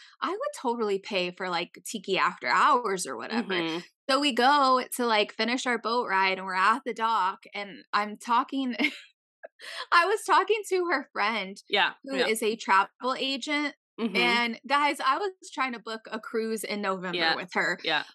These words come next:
Speaker 1: L-, and Joe was like, "Yeah, let's do it. I'll do whatever. I'll buy you the
Speaker 2: <laughs>
Speaker 1: world." And I'm like, "Okay." And the, <laughs> and, like,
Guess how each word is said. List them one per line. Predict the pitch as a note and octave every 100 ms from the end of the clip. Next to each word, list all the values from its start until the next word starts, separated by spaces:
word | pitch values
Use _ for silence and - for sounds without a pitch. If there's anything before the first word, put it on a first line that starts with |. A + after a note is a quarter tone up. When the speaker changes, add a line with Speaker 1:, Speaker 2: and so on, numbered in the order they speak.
| -
Speaker 1:
L-, | -
and | B3+ C4+ A3+
Joe | - A#3+ C#4
was | D4 C#4+
like, | A#3 -
"Yeah, | D4+ F4
let's | A#3 - A3+
do | C#4+ F#4
it. | A3+ D#3
I'll | A3 F#4+ D4+ -
do | B3 A#3+
whatever. | G#3 A3 D4+ G#4 G3+
I'll | G#3+ A#3 -
buy | A#3 B3
you | B3 A#3+
the | A3
Speaker 2:
<laughs> |
Speaker 1:
world." | G#3 D4 A#4 - C4+ A3 F#3+ G#3
And | A3
I'm | A#3+ B3+
like, | C4+ A#3+ A3+ G#3+ C#5+ D#5
"Okay." | D4+ B3+ -
And | -
the, |
<laughs> | A#4 -
and, | - F#4+
like, | A#4